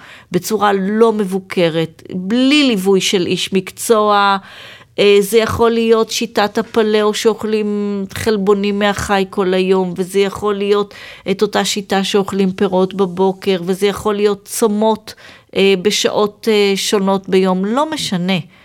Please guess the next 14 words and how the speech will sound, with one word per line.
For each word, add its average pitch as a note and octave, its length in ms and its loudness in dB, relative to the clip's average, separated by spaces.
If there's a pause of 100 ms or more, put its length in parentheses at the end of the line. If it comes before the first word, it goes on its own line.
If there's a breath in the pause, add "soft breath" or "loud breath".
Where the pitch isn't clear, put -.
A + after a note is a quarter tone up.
(1200 soft breath)
השיטה D#3 1300 -4
משתנית, F#3 720 -4 (100)
הסיסמאות E3 1120 -6 (120)
לא D#3+ 260 -2
משתנות. D3+ 800 -8 (960 loud breath)
אה, D#3+ 60 0 (640)
שימו A3 400 0
לב, F#3 440 0
לא F#3+ 420 0
ליפול F3+ 440 -2
לטרנדים, F3 800 -4
יש F3 380 -4
עניין G3 760 -2 (840 soft breath)
ושוני F#3 600 0